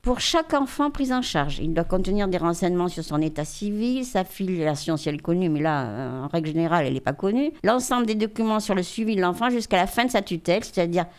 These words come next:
le, son placement, sa scolarisation, ses apprentissages,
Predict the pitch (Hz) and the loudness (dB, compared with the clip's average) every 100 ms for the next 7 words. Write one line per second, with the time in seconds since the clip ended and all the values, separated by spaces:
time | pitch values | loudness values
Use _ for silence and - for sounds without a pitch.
0 | - - - 175 - 214 202 175 170 151 | -20 -10 -4 -2 0 0 4 2 2 0
1 | 160 180 202 208 202 202 202 208 190 190 | 2 2 2 0 0 -2 -2 -2 0 0
2 | 180 170 156 151 - 185 208 220 - 208 | -2 -4 -4 -6 -4 -2 0 -2 -2 0
3 | 185 180 175 170 170 - 175 202 220 | 0 2 0 0 -6 0 2 4 0